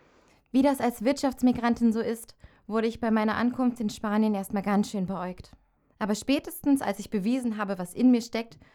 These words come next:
wollte mich jede und jeder auf dem Teller haben. Ich war schon immer eine Kämpferin gegen den Hunger in der Welt. Und heute? Heute haben die Menschen meinen Migrationshintergrund total vergessen.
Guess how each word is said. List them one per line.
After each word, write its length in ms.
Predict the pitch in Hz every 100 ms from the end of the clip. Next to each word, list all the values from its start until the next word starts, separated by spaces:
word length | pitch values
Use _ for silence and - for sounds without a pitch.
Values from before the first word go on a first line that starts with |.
| _
wollte 240 | 185 190 202
mich 200 | 190 -
jede 380 | 220 262 269 196
und 160 | 185
jeder 260 | 185 214 190
auf 100 | -
dem 160 | 196
Teller 320 | 180 214 190 175
haben. 320 | 165 170 175 _ _ _ _
Ich 380 | 269 320 - -
war 160 | - 269
schon 160 | 294 277
immer 260 | 381 277
eine 180 | 175 180
Kämpferin 580 | - 247 233 208 190 185
gegen 200 | 196 190
den 180 | 190 190
Hunger 240 | 262 190
in 80 | 202
der 140 | 190
Welt. 260 | 180 - _ _ _ _ _
Und 220 | 220 220
heute? 400 | 208 190 269 359 - _ _ _ _ _ _ _
Heute 260 | 247 269 277
haben 160 | 254
die 80 | 240
Menschen 360 | 226 233 269 254
meinen 140 | 226
Migrationshintergrund 1000 | 226 226 202 - 262 269 247 233 - 220
total 340 | 196 - 233 269
vergessen. 600 | 240 208 220 - 170